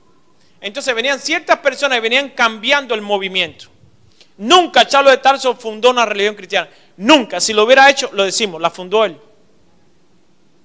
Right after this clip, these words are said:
Pero él no es el fundador, porque es un rabino.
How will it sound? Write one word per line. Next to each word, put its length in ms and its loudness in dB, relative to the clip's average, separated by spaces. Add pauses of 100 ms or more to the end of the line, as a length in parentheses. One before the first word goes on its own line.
(240)
Pero 180 -4
él 220 -2
no 80 -8
es 60 -8
el 60 -10
fundador, 600 -6
porque 200 -12
es 80 -10
un 80 -14
rabino. 400 -6